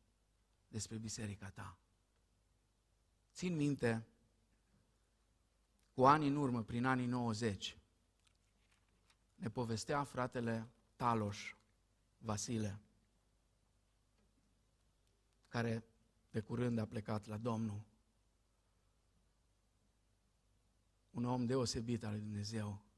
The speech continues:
Cred că n-a fost în România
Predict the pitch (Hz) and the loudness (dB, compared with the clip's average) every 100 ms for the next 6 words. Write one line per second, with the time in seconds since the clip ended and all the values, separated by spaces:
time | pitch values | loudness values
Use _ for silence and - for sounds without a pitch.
0 | _ _ _ _ - - _ _ _ _ | _ _ _ _ -20 -20 _ _ _ _
1 | _ _ _ _ _ _ _ _ 131 131 | _ _ _ _ _ _ _ _ -2 -2
2 | 127 120 143 135 143 123 - 117 110 113 | 0 2 2 2 -2 -4 -2 -4 -4 -2
3 | 117 131 131 123 127 | -2 0 0 -2 -4